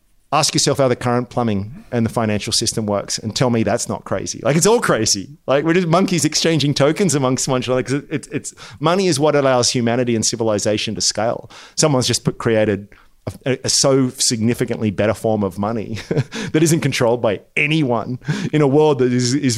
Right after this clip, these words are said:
fast running out of ca-, uh, of, of trust. <laughs> Um, in a, you know,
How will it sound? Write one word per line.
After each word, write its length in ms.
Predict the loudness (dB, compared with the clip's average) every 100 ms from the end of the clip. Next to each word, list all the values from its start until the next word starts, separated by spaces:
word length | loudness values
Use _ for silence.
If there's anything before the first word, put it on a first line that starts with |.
| -4
fast 500 | -2 0 2 0 0
running 240 | 0 0
out 220 | 0 0 0
of 160 | -4
ca-, 260 | -6 -6 -2
uh, 280 | 0 2 0
of, 320 | 0 0 -2 -2
of 240 | -2 -2
trust. 640 | -2 -2 0 0 0 -2 0
<laughs> 580 | 0 0 -4 0 0 2
Um, 480 | 4 4 4 2 0
in 140 | 0
a, 80 | 0
you 200 | 0 2
know, 260 | 4 2